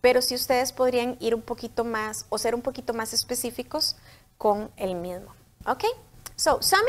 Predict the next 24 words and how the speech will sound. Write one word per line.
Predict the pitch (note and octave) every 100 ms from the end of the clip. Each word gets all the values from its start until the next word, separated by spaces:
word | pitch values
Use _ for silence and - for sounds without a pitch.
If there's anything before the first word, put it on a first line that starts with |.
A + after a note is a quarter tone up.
| A#4+
ingredients. | C#4 A3+ - - - - - -
Fruits, | - E4 A3 -
you | G#3
have | A3+ C4 -
to | C4+
study | - A#3+ A3+
fruits, | - B3 G#3+ -
you | A3+
have | G#3+ G3+ -
to | G#3+
study | - G3+
vegetables. | F#3+ G3 A#3 - - - - - - - _ _ _ _ -
Going | G#3+ A3+ A3+
to | A3+
the | G3
meat, | G3 A3 A3+ - - - - -
uh, | F#3 F#3 F#3
topic, | - A3+ A3+ A#3+ - _
grains, | - A3 A3+ G3 E3 - -
junk | G#3+ A3+ B3
food | - D#4 F4+ -
and | G#3+ G3+
healthy | - D#3+ - F3+
food. | - - -